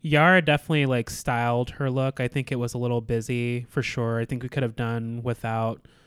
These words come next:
the shoulder, um, shawl and embellishments, and maybe a little more, just a pinch more, like, maybe a stone or two on the tarp just to tie in the top. But if you look at the shape of this, like, it was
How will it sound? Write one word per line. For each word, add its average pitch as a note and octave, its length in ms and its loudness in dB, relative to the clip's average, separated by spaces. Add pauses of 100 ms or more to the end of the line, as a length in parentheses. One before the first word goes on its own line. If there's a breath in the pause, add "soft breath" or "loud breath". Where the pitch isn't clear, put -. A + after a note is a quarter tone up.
(320 soft breath)
the B2+ 80 -2
shoulder, A#2+ 1080 0
um, G#2+ 540 -6
shawl A2+ 1040 -2 (140)
and A#2+ 420 -2
embellishments, B2 1040 -4 (640 soft breath)
and B2+ 200 0
maybe D#3 240 4
a F3 80 4
little C#3+ 760 0 (160)
more, A2+ 840 -2
just D3 220 0
a C3+ 40 0
pinch - 540 -6
more, G2+ 380 -4
like, G#2+ 200 -6
maybe D3+ 220 2
a C3+ 60 4
stone A#2+ 460 -2
or B2+ 100 0
two C3+ 580 0 (640 loud breath)
on C3 160 0
the A#2+ 80 -2
tarp C3 460 -4
just - 220 -2
to C#3 60 -12
tie B2+ 240 -2
in B2+ 120 -2
the A#2+ 80 -4
top. A#2+ 500 -6
But B2+ 160 0
if B2+ 140 -4
you D3+ 80 2
look F#3+ 200 2
at F4+ 120 -4
the B3+ 60 0
shape - 520 -2
of A2+ 180 -6
this, A2+ 380 -8
like, A#2+ 220 -6
it D#3+ 160 -4
was B3 380 -2